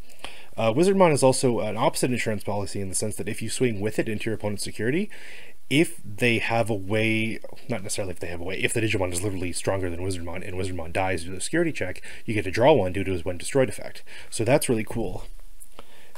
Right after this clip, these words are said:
because you're always maintaining, uh, tempo and advantage with Wizardmon. You're not necessarily losing a card when you, when you decide to swing in with security. So Wizardmon is an insurance policy on both sides of the spectrum,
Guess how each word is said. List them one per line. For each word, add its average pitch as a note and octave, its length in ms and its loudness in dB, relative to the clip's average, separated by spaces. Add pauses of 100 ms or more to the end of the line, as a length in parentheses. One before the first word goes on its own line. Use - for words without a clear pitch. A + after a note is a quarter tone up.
because G#2 420 4
you're G#2 260 -4
always A#2+ 600 4
maintaining, A2+ 640 2
uh, F#2+ 220 -2
tempo A2 380 2
and F#2 100 -2
advantage F#2+ 420 -2
with F#2+ 100 -4
Wizardmon. F2+ 360 -4
You're F#2 80 -4
not G2 160 -4
necessarily G2 500 -2
losing F#2 340 -2
a F2 40 -4
card F#2+ 280 -2
when F2 120 -4
you, F2+ 320 -4
when F#2 120 -4
you F2+ 200 -2 (220)
decide F#2+ 360 -2
to - 60 -4
swing F#2+ 240 -4
in F#2 140 -4
with F2+ 100 -6
security. - 400 -6 (540)
So A#2 240 4
Wizardmon D#3 500 4
is A2 160 0
an A2 60 0
insurance G#2+ 320 0
policy G#2+ 380 0
on F#2 180 -2
both G2+ 220 -2
sides F2+ 280 -2
of F#2 60 -4
the - 60 -4
spectrum, D4 420 -2